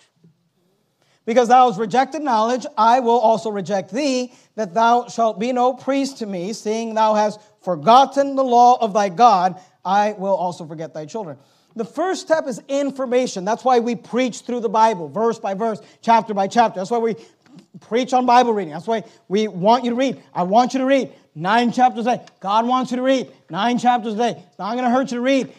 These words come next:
nine chapters a day. You say, "Why?" Because step one is information. We just need to get you the information from the Bible.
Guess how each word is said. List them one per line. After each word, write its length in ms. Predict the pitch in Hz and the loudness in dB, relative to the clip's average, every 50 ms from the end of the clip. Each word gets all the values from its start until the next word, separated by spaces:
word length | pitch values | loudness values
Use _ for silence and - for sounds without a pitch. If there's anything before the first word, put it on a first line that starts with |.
| _ - | _ -12
nine 300 | 156 180 220 240 240 226 | -6 -2 -2 0 0 0
chapters 360 | - 247 247 247 202 226 208 | 2 2 2 0 0 -4 -4
a 20 | 196 | -2
day. 200 | 240 247 226 170 - _ _ - | -2 -2 -2 -6 -12 _ _ -14
You 60 | 185 | -8
say, 120 | 165 208 220 | -4 -4 -2
"Why?" 380 | 202 190 226 254 240 208 147 - - _ | 0 4 4 6 6 4 2 -4 -14 _
Because 320 | - 214 - 254 247 233 - - - - - | -6 0 4 4 4 4 2 -6 -16 -20 -20
step 360 | - - - 330 381 415 - | -2 4 6 8 8 8 6
one 320 | 233 233 320 349 330 302 | 4 6 6 6 6 6
is 140 | 294 262 202 | 4 0 -2
information. 640 | - 269 277 269 - 262 269 277 311 302 - - 208 | -2 -4 -4 -4 -4 -4 0 2 2 0 0 -2 -6
We 100 | 226 294 | -6 -4
just 160 | 285 339 269 | -4 -4 -4
need 140 | 339 330 226 | -6 -6 -6
to 60 | 247 | -6
get 360 | 208 156 - 254 302 370 339 | -8 -4 0 0 0 0 0
you 160 | 269 262 285 247 | -2 -6 -6 -6
the 120 | 254 254 | -6 -8
information 680 | 254 269 262 262 - 240 240 247 262 302 285 - 240 247 | -8 -6 -6 -6 -8 -8 -4 -2 -2 -2 -2 -4 -6 -6
from 200 | 175 220 220 226 | -4 -2 -2 0
the 80 | 233 226 | 0 2
Bible. 320 | 240 233 269 269 - - | 4 4 4 4 2 0